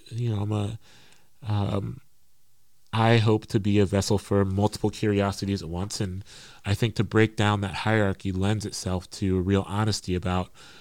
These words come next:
what my intentions are when it comes to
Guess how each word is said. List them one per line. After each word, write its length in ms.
what 160
my 160
intentions 540
are 320
when 140
it 100
comes 400
to 480